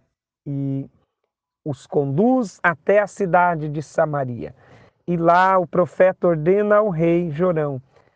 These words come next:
que dê comida e água para os inimigos e mande eles de volta para a Síria. Com este acontecimento, Israel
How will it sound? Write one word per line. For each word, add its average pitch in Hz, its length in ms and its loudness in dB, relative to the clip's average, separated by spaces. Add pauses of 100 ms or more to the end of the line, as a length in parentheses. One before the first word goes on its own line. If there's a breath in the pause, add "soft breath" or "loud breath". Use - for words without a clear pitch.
(160)
que 156 100 -8
dê 151 220 0
comida 220 600 2
e 196 100 4
água 165 460 2 (520)
para 170 220 4
os 147 180 -2
inimigos 147 840 -4 (100)
e 156 140 -6
mande 208 680 0
eles 190 380 2
de 175 100 -4
volta 156 520 0
para 151 300 0
a 135 40 -6
Síria. 113 460 -12 (500 soft breath)
Com 143 200 0
este 147 260 -2
acontecimento, 147 920 -2
Israel 190 640 2